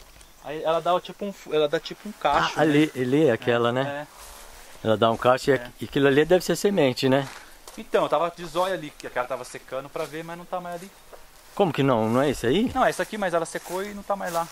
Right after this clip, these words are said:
Speaker 1: Eu procurei esses dias, não achei. Não sei se algum bicho carregou. Mas ela tá bem verde ainda.
Speaker 2: Então, mas ela vai secar e
Speaker 1: Eu
Speaker 2: a
Speaker 1: acho que vai
Speaker 2: semente
Speaker 1: dar
Speaker 2: tá aí
Speaker 1: semente,
Speaker 2: dentro.
Speaker 1: é.
Speaker 2: É.
Speaker 1: Eu não sei se outras orquídeas dão semente, como é que é isso?
Speaker 2: Também não sei.
Speaker 1: Aqui, ó.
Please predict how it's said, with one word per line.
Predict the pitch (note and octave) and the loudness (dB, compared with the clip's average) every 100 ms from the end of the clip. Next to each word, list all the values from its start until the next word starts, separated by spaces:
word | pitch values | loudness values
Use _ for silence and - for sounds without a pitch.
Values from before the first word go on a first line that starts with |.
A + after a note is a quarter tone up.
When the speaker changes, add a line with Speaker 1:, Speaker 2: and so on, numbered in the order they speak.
| - | -12
Speaker 1:
Eu | D#3 | -18
procurei | D3 - D3 | -16 -12 -10
esses | D3 - | -10 -12
dias, | C3+ | -14
não | C#3 | -14
achei. | D#3+ - D#3 | -14 -12 -12
Não | D3 | -12
sei | - | -14
se | B2+ | -14
algum | A2+ G#2+ | -14 -16
bicho | G#2 - | -14 -14
carregou. | G#2 G2+ A#2+ D3 - - - - - - | -14 -10 -10 -10 -12 -20 -20 -20 -20 -8
Mas | A#2 | -6
ela | C3+ | -4
tá | C#3 | -6
bem | D3+ | -8
verde | D#3 C#3+ D3 A2 | -10 -10 -10 -10
ainda. | G2+ G2 G2+ - - - - - - _ - - - - _ - - - - - - - _ _ _ - | -12 -14 -16 -20 -20 -20 -20 -20 -20 _ -20 -20 -20 -20 _ -20 -20 -20 -20 -20 -20 -20 _ _ _ -4
Speaker 2:
Então, | D#3+ | 0
mas | G#2 | 2
ela | G2+ G#2+ | 4 2
vai | A2+ | 2
secar | C#3+ - C3+ D3 | 0 2 4 6
e | D3 | 6
Speaker 1:
Eu | |
Speaker 2:
a | |
Speaker 1:
acho | C3+ | 4
que | C3 | 4
vai | C3 | 2
Speaker 2:
semente | C#3 | 2
Speaker 1:
dar | |
Speaker 2:
tá | D3 | 0
aí | E3 | 2
Speaker 1:
semente, | E3 D3 D#3 - | 2 2 2 0
Speaker 2:
dentro. | G2 F2+ A2+ | -2 -4 -6
Speaker 1:
é. | G2+ A2+ | -4 -4
Speaker 2:
É. | A#2+ - - - | -8 -16 -18 -14
Speaker 1:
Eu | |
não | G3+ | -6
sei | A3 | -6
se | F#3+ C#3 | -4 -4
outras | B2 C3 A#2+ | -2 -4 -6
orquídeas | A2+ A2+ A#2+ A2+ G2+ | -8 -10 -10 -10 -10
dão | G#2+ | -12
semente, | - G2+ G2+ - | -10 -10 -12 -14
como | G2 | -16
é | G2+ | -16
que | - | -16
é | |
isso? | F#2 - - - | -18 -18 -18 -8
Speaker 2:
Também | - G2+ G#2 | -2 0 2
não | A2 A2+ | 0 -4
sei. | - E2+ - | -8 -10 -10
Speaker 1:
Aqui, | A#2 - F3+ | -14 -12 -6
ó. | F3+ | -4